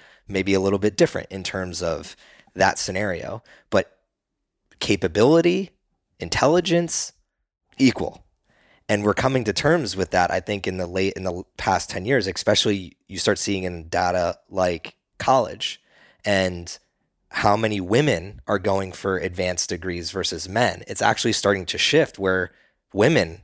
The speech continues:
are taking over. So I'm interested to see, like, the next twenty years and what that data looks like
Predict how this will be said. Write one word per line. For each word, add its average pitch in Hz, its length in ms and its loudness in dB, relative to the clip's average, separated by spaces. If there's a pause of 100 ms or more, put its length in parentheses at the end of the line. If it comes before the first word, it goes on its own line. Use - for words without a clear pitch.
(140)
are 95 180 2
taking 95 460 -4
over. 120 400 -2 (420)
So - 140 2
I'm 127 140 2
interested 143 560 2
to 98 80 0
see, 107 260 0
like, 92 200 2
the 92 60 0
next 90 320 -2
twenty 98 280 -2
years 101 760 -2 (300)
and 101 100 -2
what 98 220 2
that 127 240 4
data 98 240 2
looks 92 260 -8
like 92 300 -4